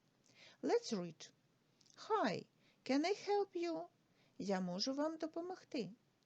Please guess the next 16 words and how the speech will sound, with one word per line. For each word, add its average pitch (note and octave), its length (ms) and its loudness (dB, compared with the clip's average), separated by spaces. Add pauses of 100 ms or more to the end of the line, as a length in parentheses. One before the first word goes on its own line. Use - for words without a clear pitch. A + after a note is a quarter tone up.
(600)
Go C#4+ 360 6
bowling D#4 680 0
this G#3 240 -2
afternoon. E3 680 -6 (520)
Піти G#3+ 360 2
в D3+ 180 -10
боулінг G3 680 -2 (180)
сьогодні G3 600 0
вдень. D#3+ 400 -2 (800)
Oh, C4 420 2 (220)
we D4 180 0
are F4+ 180 2
closing D#4 680 2
in B3 140 4
ten A3+ 320 2
minutes. A3+ 640 -2